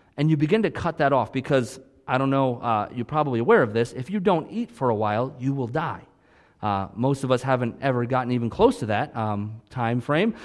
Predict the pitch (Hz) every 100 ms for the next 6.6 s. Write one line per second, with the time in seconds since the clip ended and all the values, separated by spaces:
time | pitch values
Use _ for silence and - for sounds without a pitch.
0 | - 151 202 180 147 196 262 - 170 165
1 | 185 - - 135 131 135 170 160 135 123
2 | - 269 508 185 143 131 127 107 104 95
3 | 208 - - - 143 135 127 117 107 98
4 | - 123 131 127 139 127 165 139 151 190
5 | 165 156 - 320 247 156 220 240 - -
6 | - - 147 135 - -